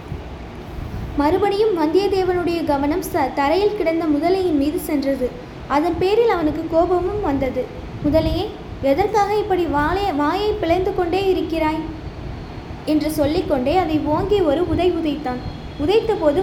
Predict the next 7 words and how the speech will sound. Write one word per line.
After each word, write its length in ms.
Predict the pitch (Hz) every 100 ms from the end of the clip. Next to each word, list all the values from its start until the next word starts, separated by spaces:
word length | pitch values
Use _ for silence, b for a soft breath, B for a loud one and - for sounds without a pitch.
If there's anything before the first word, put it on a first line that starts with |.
| 359
முதலை 280 | 302 349 392 -
கொஞ்சம் 340 | 294 285 349
நகர்ந்தது. 500 | 294 302 302 294 254 254 - - -
அதே 260 | 262 254 349
சமயத்தில் 680 | 427 415 330 277 240 294 349
சுவர் 340 | - 349 403 403
ஓரமாக 520 | 359 339 320 330